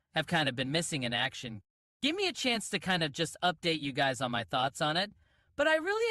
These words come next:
I don't have much to say about this game that I haven't already said for the past couple of years, like, it is a now or never thing they need to say something about it. And I would have told you that last year, I would have told you that when the game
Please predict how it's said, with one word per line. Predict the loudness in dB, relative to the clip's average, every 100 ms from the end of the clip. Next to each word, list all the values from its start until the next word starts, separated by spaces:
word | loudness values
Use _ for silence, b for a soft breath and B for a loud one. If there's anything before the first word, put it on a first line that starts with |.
| 2
I | 2 -2 -4 -8 -12 _ _ _ _
don't | 2 4
have | 4 4 4
much | 2 0
to | -6
say | -4 0 2
about | 4 4 2
this | 0 -4
game | -2 0 0 2
that | 0
I |
haven't | 2 2 0 2
already | 2 0 -2
said | -2 -2
for | -2
the | -2
past | 0 0 0
couple | 0 0 -2
of |
years, | -2 0 0 0
like, | -2 0
it | -2
is | 0
a | 0
now | 0 2 4 4 2 -4 b b
or | 2 4 4
never | 2 0 -2
thing | 0 0 0
they | 0
need | 0
to | -2
say | -2 -4
something | -2 -4 -4 -4
about | -2 0 0 -2
it. | -8 _ _ _ _
And | 0 2
I | 2
would | 2
have | -2
told | 0 2 2 0
you | -2
that | 0 2
last | 2 2 0 -2
year, | 2
I | 2
would | 2
have | -2
told | -2 -2 0
you | -2
that | 0 0
when | -2 -6
the | -4
game | -2 -2 -2 -6